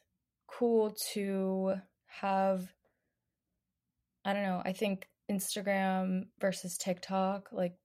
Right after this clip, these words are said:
people are just now starting to hop on the TikTok trend or,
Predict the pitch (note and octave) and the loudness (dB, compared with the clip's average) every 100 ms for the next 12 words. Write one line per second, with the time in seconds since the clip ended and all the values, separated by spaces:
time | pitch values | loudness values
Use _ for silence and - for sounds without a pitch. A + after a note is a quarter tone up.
0 | - G3+ G3 G3 F#3+ F#3 - F#3 F3+ - | -10 -8 -4 0 0 0 0 0 0 -2
1 | F3+ F3 - F3 F3+ F3 F3+ F3+ F3+ F3 | -2 -2 -2 -2 -2 -2 -6 -4 -6 -6
2 | F#3+ - F#3 F3+ F3+ - _ _ _ _ | -12 -6 -4 -4 -6 -16 _ _ _ _
3 | _ _ _ _ _ - - G3 F#3+ F#3+ | _ _ _ _ _ -10 0 2 4 4
4 | F#3 F3+ | 4 4